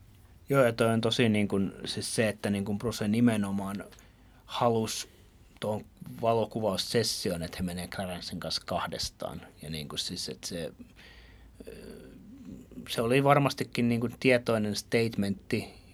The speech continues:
johonkin suuntaan, että tavallaan näin tää tehdään. Mut niin kuin se, että en mä tiedä, että kuinka sit tavallaan niin kuin historia myöhemmin on osoittanut, että kuinka niin kuin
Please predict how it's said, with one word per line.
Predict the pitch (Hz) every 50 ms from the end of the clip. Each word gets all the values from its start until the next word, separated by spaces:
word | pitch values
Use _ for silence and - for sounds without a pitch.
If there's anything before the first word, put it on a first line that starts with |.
| - - - - - - - -
johonkin | 113 113 123 120 110 101 110 107 101
suuntaan, | - - 101 95 92 92 90 - 101 95 90 92 92 95 - - - - - - - - - - - - - - -
että | 92 87 - -
tavallaan | - 95 92 87 90 90 87 90 92
näin | 92 92 92 90
tää | - 92 90 85
tehdään. | - - 98 95 92 92 90 90 87 85 85 87 - - - - - - - - -
Mut | - 95 92 95
niin | 98 95 95
kuin | - 92 92 80 - - - - - -
se, | - - 123 104 98
että | 95 - - - - - - - - - - - - - - - - - - -
en | 120 110
mä | 110 107 104 104 95 - -
tiedä, | 127 120 117 113
että | 107 - - 113 -
kuinka | - 131 131 123 120 120 110 - - - - - - - - - - - - - - - - - 247 - -
sit | - - 135 120 -
tavallaan | 123 117 117 113 113 113 113
niin | 113 107
kuin | - 110 113 - - - - - - - - - - - - - - - - - - - - - - - - - - - - - -
historia | - 139 139 - - 135 123 120 113 123
myöhemmin | 139 143 143 143 131 127 127 117 110 107 107
on | 107 104 110
osoittanut, | 120 117 - 139 127 117 110 - - 107 101 104 101 101
että | 101 - -
kuinka | - 113 113 110 107 113
niin | 107 107 107 101
kuin | - 104 101 104